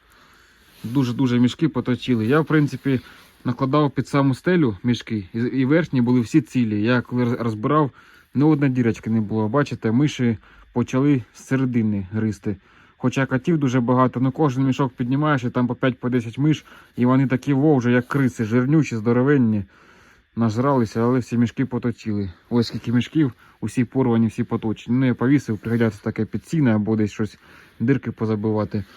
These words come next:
То, в принципі, я ж кажу, також пшеничка швиденько кінчається.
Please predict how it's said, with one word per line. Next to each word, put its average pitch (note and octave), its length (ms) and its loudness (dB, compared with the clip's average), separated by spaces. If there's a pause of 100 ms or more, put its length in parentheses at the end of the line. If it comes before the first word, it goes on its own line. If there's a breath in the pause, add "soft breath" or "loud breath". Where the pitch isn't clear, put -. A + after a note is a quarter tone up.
(300 loud breath)
То, C#3+ 100 -2
в B2+ 40 0
принципі, C#3 460 0
я B2+ 60 2
ж A#2 60 -6
кажу, A#2+ 220 -2
також C3 380 -2
пшеничка B2 600 0 (380 loud breath)
швиденько B2 560 2
кінчається. A2 800 0